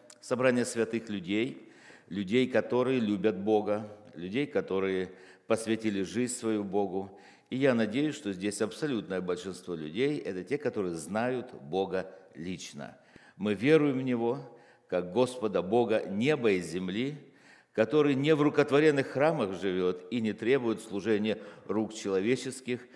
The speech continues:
но сам всему дает и жизнь, и дыхание,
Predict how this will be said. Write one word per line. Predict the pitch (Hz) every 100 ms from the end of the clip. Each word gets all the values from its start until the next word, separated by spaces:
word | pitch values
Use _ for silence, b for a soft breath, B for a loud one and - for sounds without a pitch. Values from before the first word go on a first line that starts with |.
| B B
но | 101 113
сам | - 151 147
всему | - 127 117 113
дает | 104 107 110 98 -
и | 87
жизнь, | 82 120 151 151 147 147 - B B -
и | 127
дыхание, | 104 101 - 117 135 139 127 127 127 127